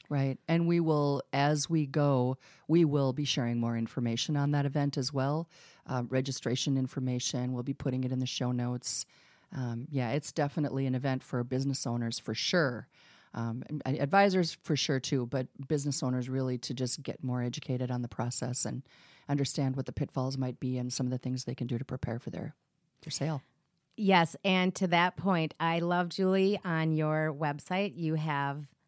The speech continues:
Speaker 2: a video and you call it, like, "Don't D I Y your exit plan."
Speaker 1: <laughs>
Speaker 2: And
Speaker 1: Yeah.
Speaker 2: it really is. I'm a D I Y er by
Speaker 1: Yeah.
Speaker 2: nature, and I love a craft project, but that is not one craft project that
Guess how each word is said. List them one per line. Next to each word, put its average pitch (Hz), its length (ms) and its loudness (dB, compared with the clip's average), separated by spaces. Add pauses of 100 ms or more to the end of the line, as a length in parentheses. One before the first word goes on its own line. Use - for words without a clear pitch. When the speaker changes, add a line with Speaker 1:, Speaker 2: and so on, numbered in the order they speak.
(720)
Speaker 2:
a 175 100 2
video 151 500 2
and 165 140 0
you 156 80 0
call 147 360 -2
it, 147 220 -4 (280)
like, 135 240 -8 (120)
"Don't 151 300 2
D 151 140 0
I 143 200 2
Y 135 240 2
your 139 220 -2
exit 139 400 -4
plan." 151 500 0 (140)
Speaker 1:
<laughs> - 140 -12
Speaker 2:
And 196 280 6 (100)
Speaker 1:
Yeah. 240 160 10
Speaker 2:
it 233 80 8
really 220 480 10
is. 180 480 4 (160)
I'm 220 240 10
a 190 60 8
D 156 180 4
I 147 160 8
Y 139 240 4
er 156 300 0 (140)
by 160 120 4
Speaker 1:
Yeah. 143 80 6
Speaker 2:
nature, 143 540 -2
and 143 200 -2
I 139 120 -2
love 139 200 -2
a 139 60 -4
craft - 360 -4
project, 147 520 -4
but 131 240 -4
that 147 180 2
is 143 140 -2
not 135 200 0
one 135 260 -2
craft - 340 -6
project 127 480 -4
that 135 240 -4